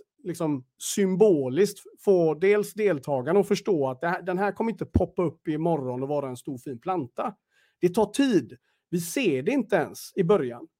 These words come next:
Vi behöver ge den vatten, näring, solljus. Vi behöver ge den rätt miljö, med andra ord. Vi behöver göra massa saker innan vi ens ser en liten knopp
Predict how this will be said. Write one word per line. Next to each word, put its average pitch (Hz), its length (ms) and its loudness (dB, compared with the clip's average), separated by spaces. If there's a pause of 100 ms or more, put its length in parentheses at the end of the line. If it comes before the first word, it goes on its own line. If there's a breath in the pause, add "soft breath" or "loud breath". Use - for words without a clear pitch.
Vi 170 100 2
behöver 214 240 6
ge 220 160 4
den 208 180 4
vatten, 214 680 0
näring, 175 800 2 (180)
solljus. 175 1080 -2 (600)
Vi 185 120 0
behöver 214 240 4
ge 220 140 4
den 208 140 2
rätt 233 300 -4
miljö, 208 540 4
med 202 140 0
andra 143 220 -2
ord. 113 200 -10
Vi 220 80 -2
behöver 233 240 -2
göra 233 240 -2
massa 262 480 -4
saker 240 340 -2
innan 220 260 0
vi 233 60 2
ens 208 360 0
ser 220 180 0
en 196 140 2
liten 202 300 -2
knopp 277 380 0